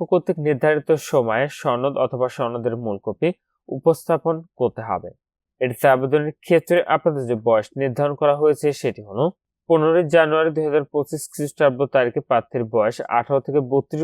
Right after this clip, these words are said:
বছরের মধ্যে হতে হবে, তাহলে আপনারা এটিতে আবেদনটি করতে পারবেন। তো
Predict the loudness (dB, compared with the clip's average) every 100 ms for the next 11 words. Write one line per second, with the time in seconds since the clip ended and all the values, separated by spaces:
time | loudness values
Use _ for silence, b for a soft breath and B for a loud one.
0 | 2 0 -4 -4 -2 -2 -2 -2 0 0
1 | 2 2 2 -2 -6 -6 -2 -2 -2 -6
2 | -10 -4 -4 -4 _ _ _ _ -2 0
3 | 0 0 -2 -8 -16 _ _ _ _